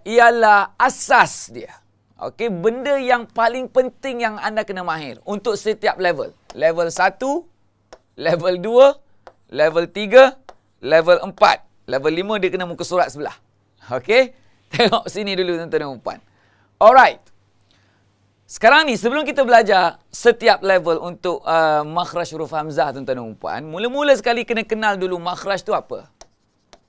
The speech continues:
Apa dis-, definisi makhraj, tuan-tuan dan puan? Makhraj ni maksud dia tempat keluar. Objektif belajar makhraj ataupun belajar tempat keluar huruf ni,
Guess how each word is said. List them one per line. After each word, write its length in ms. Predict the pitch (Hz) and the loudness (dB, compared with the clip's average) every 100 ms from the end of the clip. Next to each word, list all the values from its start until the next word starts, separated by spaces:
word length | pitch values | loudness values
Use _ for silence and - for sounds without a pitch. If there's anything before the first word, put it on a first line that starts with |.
| _ _ - _ - - | _ _ -20 _ -8 -2
Apa 420 | 233 _ 262 254 | -2 _ 0 2
dis-, 380 | 196 214 175 - | 0 -8 -8 -12
definisi 840 | 180 208 196 196 196 202 - 185 | -4 0 0 -2 -8 -10 -10 -10
makhraj, 560 | 175 170 - 151 110 | -8 -8 -8 -10 -10
tuan-tuan 320 | - 131 123 104 | -14 -16 -16 -18
dan 100 | 85 | -20
puan? 180 | - - - | -20 -20 -16
Makhraj 720 | 131 185 - 240 277 254 180 | -8 -8 -6 -2 0 -2 -6
ni 160 | 180 | -12
maksud 380 | 190 202 185 208 | -6 -6 -4 -4
dia 180 | 190 208 | -4 -4
tempat 560 | 170 147 - 170 170 - | -6 -10 -4 0 0 -2
keluar. 500 | 170 175 127 - _ _ _ _ _ _ _ _ _ _ _ _ _ - _ - _ - _ - - _ _ - _ _ _ _ _ _ _ _ _ _ _ _ _ _ _ _ _ 185 | -8 -6 -6 -8 _ _ _ _ _ _ _ _ _ _ _ _ _ -20 _ -20 _ -20 _ -20 -20 _ _ -20 _ _ _ _ _ _ _ _ _ _ _ _ _ _ _ _ _ 4
Objektif 960 | 180 151 233 247 - - 311 240 - | 4 6 4 4 -2 0 2 2 2
belajar 560 | 190 214 240 233 277 254 | 4 6 6 4 2 2
makhraj 640 | 220 220 - 220 175 165 | -2 -4 -2 0 0 2
ataupun 560 | - - 208 185 190 175 | 0 0 -4 -6 -6 0
belajar 400 | 202 233 226 247 | 2 2 0 -2
tempat 400 | - 214 - 190 | -4 -6 -2 -2
keluar 320 | 196 190 180 | 0 -2 -2
huruf 320 | 214 214 175 | 0 2 0
ni, 160 | 139 | -4